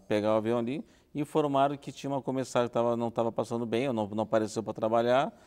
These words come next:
e o voo foi cancelado, e às quatro da manhã teve que voltar pra casa. Pô, e não, tipo assim,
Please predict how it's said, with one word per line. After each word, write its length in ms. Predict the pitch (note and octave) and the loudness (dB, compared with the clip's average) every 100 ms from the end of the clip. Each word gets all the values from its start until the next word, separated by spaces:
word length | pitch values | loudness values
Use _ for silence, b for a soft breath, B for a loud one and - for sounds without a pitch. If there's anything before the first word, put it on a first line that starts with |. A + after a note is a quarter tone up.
| b b | b b
e 60 | D#3 | -2
o 60 | C#3 | 0
voo 120 | C#3 | 0
foi 140 | D#3 | -2
cancelado, 400 | D3+ D#3 C#3 C3 | -4 -2 0 2
e 60 | C#3+ | 2
às 160 | C3+ | 0
quatro 300 | - D3 D#3 D#3 | 0 4 4 4
da 80 | |
manhã 160 | C#3+ C#3+ | 2 0
teve 120 | D3+ | -2
que 60 | C#3+ | -2
voltar 200 | C#3+ D3 | 0 0
pra 140 | D3 | 0
casa. 380 | C3+ B2 G#2+ G#2+ _ _ b b b b b | 0 -2 -2 -10 _ _ b b b b b
Pô, 160 | F3+ D#3 | 2 4
e 40 | |
não, 420 | C#3+ C#3+ C3+ A2 - _ | 6 4 2 -2 -8 _
tipo 200 | - - | -16 -12
assim, 320 | - A3 C#3 | -6 -4 -6